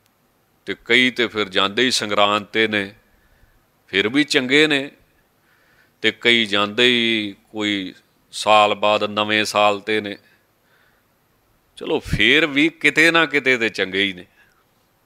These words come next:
ਕਿਤੇ ਤੇ ਪਹੁੰਚਦੇ ਹੀ ਨੇ। ਪਰ ਜਿਨ੍ਹਾਂ ਜਾਣਾ ਹੀ ਛੱਡ ਦਿੱਤਾ,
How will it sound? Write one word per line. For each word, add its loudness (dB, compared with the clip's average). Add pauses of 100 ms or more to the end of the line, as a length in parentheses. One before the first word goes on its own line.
(1400)
ਕਿਤੇ 4
ਤੇ 2
ਪਹੁੰਚਦੇ -2
ਹੀ 0
ਨੇ। -12 (2750)
ਪਰ 2
ਜਿਨ੍ਹਾਂ 2
ਜਾਣਾ 2
ਹੀ 0
ਛੱਡ -2
ਦਿੱਤਾ, 0